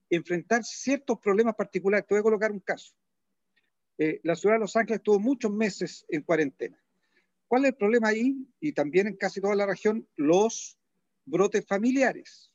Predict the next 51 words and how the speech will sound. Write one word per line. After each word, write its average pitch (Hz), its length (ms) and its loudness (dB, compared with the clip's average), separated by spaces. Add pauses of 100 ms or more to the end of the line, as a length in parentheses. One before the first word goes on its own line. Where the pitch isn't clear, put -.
(680)
producto 190 460 2
de 202 340 4
la 170 120 -2
fuerte 180 340 -2
presencia 180 420 -2
de - 60 -8
sectores, 185 600 0
de 147 180 -2
sectores 170 400 2
rurales 156 680 0 (100)
y, 147 100 -6
por 147 160 -2
tanto, 196 480 0
un 170 320 -2
límite 190 440 0
tenue 185 360 2
entre 175 240 -2
lo, 170 260 0
lo 156 120 2
urbano 208 300 2
y 196 40 0
lo 185 100 4
rural. 170 360 0 (520)
Por 170 140 0
tanto, 220 220 0
¿la 185 120 2
región 196 340 0
podría 233 460 2
plantearse 214 480 -2
una 208 80 -4
estrategia 190 440 -2
propia 247 520 2 (280)
para 170 220 0
controlar 185 440 0
los 240 140 4
brotes 208 300 -2
familiares, 190 500 0
que - 120 -14
son 208 220 -4
el 190 60 -4
setenta 170 380 -4
y - 40 -6
cuatro 247 320 0
por 233 100 -2
ciento - 300 -2
de 226 60 0
los 220 100 0
brotes 226 200 2
de 208 60 -4
la 214 60 -2
región? 226 260 -4